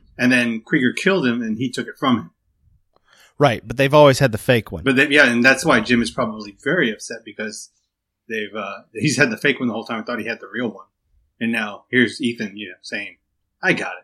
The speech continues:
Speaker 1: It's no big deal."
Speaker 2: Let's talk about this. Where did that fake one go? The bloody one.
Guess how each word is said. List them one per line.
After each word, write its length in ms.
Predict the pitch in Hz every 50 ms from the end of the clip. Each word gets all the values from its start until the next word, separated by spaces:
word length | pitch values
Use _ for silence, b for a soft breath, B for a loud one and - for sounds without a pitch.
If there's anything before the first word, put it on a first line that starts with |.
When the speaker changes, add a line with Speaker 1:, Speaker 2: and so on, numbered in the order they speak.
| _ _ _
Speaker 1:
It's 100 | - -
no 80 | - 131
big 160 | 117 104 -
deal." 160 | - 92 82 - _ _ _ _ _ _ _
Speaker 2:
Let's 280 | - 202 - - - -
talk 220 | - 233 226 196
about 260 | 160 123 107 92 - -
this. 320 | 98 87 - - - - _ _ _ _ _ _
Where 560 | _ - 85 131 143 151 180 233 302 349 359 349
did 280 | - 269 277 285 - -
that 200 | 156 135 127 -
fake 380 | - - 156 147 147 - -
one 240 | 131 127 113 104 95
go? 480 | - 101 95 95 95 110 139 170 - _ _ _ _ _ _ _ _ _ - - - - - -
The 140 | - 131 120
bloody 380 | 110 - 135 135 131 113 110 98
one. 260 | 92 87 73 73 -